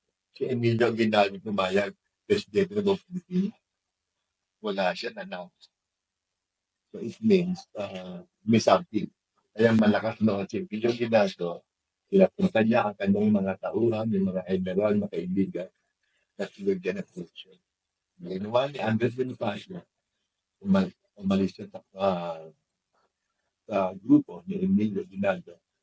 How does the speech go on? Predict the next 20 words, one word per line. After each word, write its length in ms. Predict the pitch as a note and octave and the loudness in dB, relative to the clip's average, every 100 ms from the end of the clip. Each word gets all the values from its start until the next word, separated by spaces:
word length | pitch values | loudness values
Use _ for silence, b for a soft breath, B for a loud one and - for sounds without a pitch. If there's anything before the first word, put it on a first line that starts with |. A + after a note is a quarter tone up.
| _ A2+ | _ -6
at 160 | - | -4
nagtago 560 | A2 - - G2 F#2 G2 | -2 -2 -2 -6 -4 -6
siya 240 | - G#2 | -2 -2
sa 80 | - G2 | -2 -2
Maria 320 | F#2+ F#2+ F#2+ - | -2 -4 -14 -14
General. 400 | F#2+ F#2 F#2 F#2 _ _ - G2 _ _ _ _ _ _ _ _ - | -12 -12 -10 -12 _ _ -18 -18 _ _ _ _ _ _ _ _ 4
Ngayon, 400 | A2 A2+ G2+ F#2 | 8 10 8 6
nandito 560 | F2+ F#2 G2+ - A#2+ A2 | 2 -2 -6 6 8 8
ang 240 | A2+ A2 G2 | 6 4 4
barka, 560 | G2+ G2 - F#2 E2 - _ _ _ _ _ _ | 2 0 0 2 2 -2 _ _ _ _ _ _
sumasakay, 720 | - G2 F#2+ - F#2+ - G2 - | -2 2 2 0 -8 -6 -8 -4
ah, 240 | G2 F#3 F#3 _ | -2 -2 -6 _
paglabas 560 | G3 - F#3+ F#3+ - - - | -12 -10 -8 -6 -6 -8 -6
ni 80 | G2+ | -2
Emilio 320 | G2+ A#2 B2+ | 0 0 -2
Aguinaldo, 880 | B2 G#2+ G#2+ F#2+ F2+ F2 F2 F2 _ _ _ _ G2 | -4 -6 -2 -2 -4 -14 -16 -18 _ _ _ _ 0
sumasakay 400 | F#2+ - F#2 G2 | 0 0 -6 -4
doon 160 | G2+ | -4
sa 80 | A#2 | -6
bangka, 480 | G2 F#2+ - F2+ | -4 -4 -4 -8